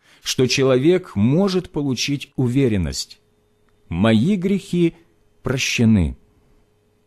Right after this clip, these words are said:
Иначе как можно было бы говорить о даруемом сейчас блаженстве прощения грехов, если бы нельзя было быть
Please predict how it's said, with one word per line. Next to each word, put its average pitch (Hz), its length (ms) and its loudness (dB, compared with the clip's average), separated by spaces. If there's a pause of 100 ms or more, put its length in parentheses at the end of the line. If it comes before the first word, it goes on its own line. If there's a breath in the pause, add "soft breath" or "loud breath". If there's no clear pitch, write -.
(640)
Иначе 185 420 2
как 233 460 -2
можно 175 500 2
было 127 260 0
бы 85 140 -4
говорить 160 680 0
о 139 140 2
даруемом 190 640 4
сейчас 180 500 0
блаженстве 170 800 0 (280 soft breath)
прощения 160 600 2
грехов, 131 600 0 (500 soft breath)
если 170 480 2
бы 165 140 4
нельзя 160 500 2
было 143 380 0
быть 156 440 2